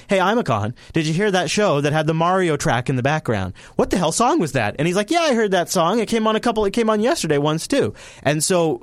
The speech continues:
uh, we all experience the same thing at the same time. Spotify is not like that.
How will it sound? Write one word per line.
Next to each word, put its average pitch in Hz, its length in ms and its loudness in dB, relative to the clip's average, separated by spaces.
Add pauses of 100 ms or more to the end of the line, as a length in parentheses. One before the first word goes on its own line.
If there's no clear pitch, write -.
uh, 120 160 -2
we 175 200 0
all 208 340 2
experience 170 640 -2
the 147 60 -2
same 147 240 -2
thing 147 160 0
at 131 60 -4
the 123 80 -6
same 120 220 -2
time. 120 320 -2 (340)
Spotify 196 520 0
is 151 60 -4
not 156 180 0
like 120 200 -2
that. - 220 -10